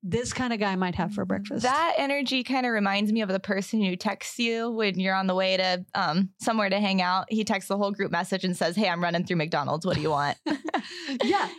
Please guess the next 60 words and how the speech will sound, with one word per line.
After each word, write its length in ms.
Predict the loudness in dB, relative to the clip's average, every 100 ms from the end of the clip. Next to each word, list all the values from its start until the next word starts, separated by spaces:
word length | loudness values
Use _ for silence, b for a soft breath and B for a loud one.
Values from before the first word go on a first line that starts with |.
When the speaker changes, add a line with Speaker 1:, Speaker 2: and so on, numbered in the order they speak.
| -6
Speaker 2:
He's 200 | -4 0
picking 260 | 0 2 2
up 240 | 2 0 -8 -20 _ _ -4
bacon, 300 | 0 2 2
egg, 120 | 2
and 100 | 2
cheese, 600 | 2 2 2 0 -2 -6 -16 _
<laughs> 160 | -4
and 100 | 0
some 80 | 2
Speaker 1:
Yeah. 180 | 2 2
Speaker 2:
hash 180 | 2 -2
browns, 380 | 0 0 2 2
Speaker 1:
Maybe 220 | 2 2
he's 160 | 0 0
Speaker 2:
making 200 | 0 2
Speaker 1:
the 60 |
Speaker 2:
it 40 | 2
a 100 | 2
Speaker 1:
guy 80 | 2
Speaker 2:
scene. 300 | 2 2 2
Speaker 1:
who, 180 | 0 -2 _ _ _ _ _
if 220 | -8 -4 0
he 240 | 0 0
is 120 | 0
getting 240 | 0 0 0
donuts, 360 | 0 0 -2
he's 180 | 0 0
bringing 240 | 0 0 0
them 120 | 0
for 120 | 0
the 80 | 0
whole 180 | 0 0
office. 560 | -2 -2 -4 0 2
Speaker 2:
Mm-hmm. 280 | 2 2 2 0 _ _ _
Speaker 1:
Yeah, 200 | -2 0 2
and 100 | 2
he 120 | 2
thinks 240 | 2 0 0
about 160 | 0
other 160 | 0 0
people. 320 | 0 -2 -4
I 200 | -2 0
had, 500 | 0 2 2 2 -2 -8 _ _ _
I 140 | -2 -2
was 160 | -2
more 120 | -2 0
thinking 280 | 0 2 2
of 60 |
him 200 | 2 2
as, 260 | 2 0 -6 _ _ _ _ _ -4
we 100 | 0
don't 260 | 2 0
know 200 | 0 -2
that 180 | -2 -4
there's 200 | -4 -4
drinking 380 | -2 -2 -2 -4
at 100 | -4
this 160 | -6 -8
party, 420 | -6 -6 -8